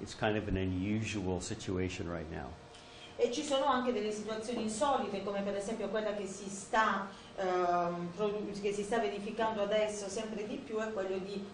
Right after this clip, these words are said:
Speaker 2: avere biocombustibile dalla coltivazione di alghe.
Speaker 1: The business model is essentially get money for research. So it's supporting a lot of research,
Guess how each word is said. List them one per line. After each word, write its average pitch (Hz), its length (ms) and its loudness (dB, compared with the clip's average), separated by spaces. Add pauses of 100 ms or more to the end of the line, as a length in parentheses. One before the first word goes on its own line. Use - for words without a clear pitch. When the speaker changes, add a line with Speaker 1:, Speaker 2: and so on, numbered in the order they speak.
Speaker 2:
avere 202 340 2
biocombustibile 202 1200 0
dalla 180 240 4
coltivazione 175 540 -2
di 185 100 -2
alghe. 185 420 0 (720)
Speaker 1:
The 113 140 6
business 139 720 12 (440)
model 123 500 12
is 104 180 8
essentially 113 840 10 (200)
get 120 260 10
money 113 260 12
for 110 240 6
research. 104 680 2 (300)
So 104 200 4
it's 101 100 0
supporting 113 540 8
a 98 60 8
lot 107 300 12
of 98 160 6
research, 98 680 -2